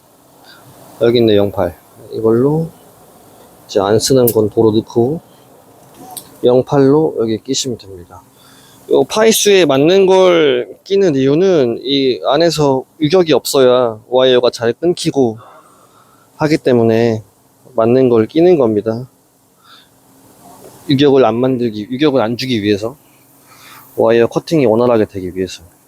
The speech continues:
그리고 요거 앞에 이제 이 튜브는 이렇게 딱 와이어 홈에 끼신 다음에 이런 식으로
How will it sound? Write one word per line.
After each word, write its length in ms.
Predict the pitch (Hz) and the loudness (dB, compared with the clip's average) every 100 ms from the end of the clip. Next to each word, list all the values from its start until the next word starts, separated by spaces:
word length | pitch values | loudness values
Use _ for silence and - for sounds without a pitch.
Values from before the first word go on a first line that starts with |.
| _ _ - - - - | _ _ -20 -20 -20 -6
그리고 440 | - 139 165 190 135 | -2 2 2 2 2
요거 200 | 120 110 | 2 2
앞에 440 | 104 - 110 101 _ _ _ _ | 0 -2 -6 -6 _ _ _ _
이제 240 | - 117 113 | -16 -6 -4
이 340 | 123 135 123 110 _ - - _ _ _ _ _ _ _ | 0 0 0 -2 _ -20 -20 _ _ _ _ _ _ _
튜브는 520 | - 180 175 156 190 330 _ _ _ _ _ _ _ _ _ _ | -4 0 2 2 0 -4 _ _ _ _ _ _ _ _ _ _
이렇게 280 | 117 110 - | -4 -2 -4
딱 280 | - 147 - | -4 -6 -4
와이어 320 | - 110 110 | 0 2 2
홈에 200 | 110 131 | 0 -2
끼신 340 | 113 - 147 147 | -2 -2 -2 0
다음에 560 | 120 101 104 113 98 95 - _ _ _ _ - - - - _ - - | 0 0 -2 -4 -6 -12 -20 _ _ _ _ -20 -20 -20 -20 _ -20 -10
이런 280 | - 143 175 | 0 2 4
식으로 640 | 175 165 147 139 123 120 | 2 0 2 2 2 0